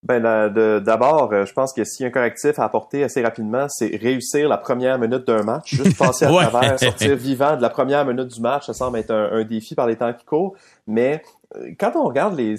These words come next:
Speaker 1: justement ces, ces fameux matchs avec de nombreux tirs au but que t'évoquais, c'est, c'est, c'est, effectivement, ça cache la même chose que par les années passées, c'est-à-dire c'est bien beau envoyer beaucoup de rondelles au filet, mais tu sais, faut prendre les retours, faut mettre de la circulation devant le but,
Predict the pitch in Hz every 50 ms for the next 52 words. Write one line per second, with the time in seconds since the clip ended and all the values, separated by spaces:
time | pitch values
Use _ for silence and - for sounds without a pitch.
0 | - - - 113 107 - - 120 113 151 175 - 117 104 - - 120 117 - 127
1 | 117 131 160 185 185 156 127 123 139 175 175 - - 104 104 107 101 98 104 104
2 | 101 104 135 156 151 131 127 123 165 175 - - 135 127 120 117 104 101 104 143
3 | 170 - - 110 101 107 101 95 95 - 139 151 180 185 - _ _ _ _ _
4 | - - - - - - - - - 113 - - - - 110 - - 120 - 180
5 | 175 - - 139 127 143 190 226 220 - - - - - - 123 - - 196 220
6 | 208 - 135 120 143 170 160 - - 170 180 190 190 - 113 - 117 117 113 113
7 | 113 113 127 127 139 - 147 - 170 165 - 117 101 120 147 143 - 113 110 143
8 | 165 151 135 131 160 190 165 113 101 104 113 123 120 123 131 - - 175 160 135
9 | 123 113 139 156 151 123 113 - - 110 107 135 180 190 - _ _ _ _ _
10 | 85 101 101 - 151 156 - - - - - 170 165 - - 156 151 160 151 123
11 | 117 107 104 107 - 131 139 143 139 - _ _ _ _ _ - - 165 165 165
12 | 143 143 139 131 120 117 - 120 - 127 120 110 107 - 143 139 135 117 113 107
13 | 104 98 101 127 143 160